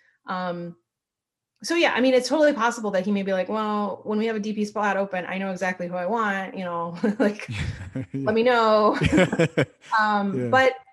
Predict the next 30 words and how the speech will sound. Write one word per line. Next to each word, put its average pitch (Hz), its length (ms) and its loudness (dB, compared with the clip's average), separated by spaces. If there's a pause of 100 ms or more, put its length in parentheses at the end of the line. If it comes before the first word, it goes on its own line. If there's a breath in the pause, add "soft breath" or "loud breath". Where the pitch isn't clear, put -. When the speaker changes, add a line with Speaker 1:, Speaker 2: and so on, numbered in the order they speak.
(240)
Speaker 1:
I, 254 200 -2 (360)
I 240 80 -4
get 294 260 -2
the 339 80 -6
sense, 269 720 -2 (140)
uh, 226 500 2
I 202 100 -4
don't 247 120 2
know, 220 60 0
I 196 60 -2
just 208 120 -8
have 247 80 -6
a 233 60 0
hunch 202 320 -2
that 190 140 -2
it 185 60 -2
may 202 120 -2
be, 190 280 -4
like, 180 180 0
he's 202 220 -6
targeting 202 400 -2
kind 196 220 -4
of 175 80 -6
the 175 140 0
next 180 380 -6
level 170 500 -2
of 175 140 -12
guys 170 440 -2
of, 165 100 -10
like, 165 300 -4